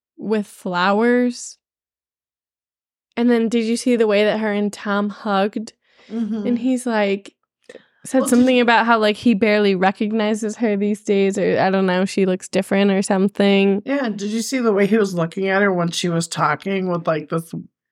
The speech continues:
Speaker 2: weird, like, half smile
Speaker 1: Uh-huh.
Speaker 2: and just
Speaker 1: Okay, you know what I thought was pretty interesting was, okay, so if the timeline is correct that the first time they hooked up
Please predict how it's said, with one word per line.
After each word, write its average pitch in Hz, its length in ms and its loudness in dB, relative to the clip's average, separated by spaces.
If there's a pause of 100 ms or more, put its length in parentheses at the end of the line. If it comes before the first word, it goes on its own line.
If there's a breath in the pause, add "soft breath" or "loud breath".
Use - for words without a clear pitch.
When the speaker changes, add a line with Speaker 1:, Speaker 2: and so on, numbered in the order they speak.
(140)
Speaker 2:
weird, 180 560 -6
like, 151 220 -6
half 180 260 -4
smile 190 800 0 (100)
Speaker 1:
Uh-huh. 156 100 -4
Speaker 2:
and 156 120 -10
just 143 180 -6
Speaker 1:
Okay, 262 240 2
you 247 80 4
know 226 100 2
what 247 120 2
I 302 80 2
thought 269 180 0
was 254 120 -6
pretty 220 340 -8
interesting 208 960 -4 (640)
was, 202 640 -4 (100)
okay, 208 340 -2
so - 480 -2 (800)
if - 180 -2
the 269 100 0
timeline 311 720 2
is 254 240 0
correct 208 600 -2
that 214 140 -8
the 220 100 -4
first 240 240 0
time 269 120 0
they 240 140 0
hooked 226 240 -4
up 190 260 -2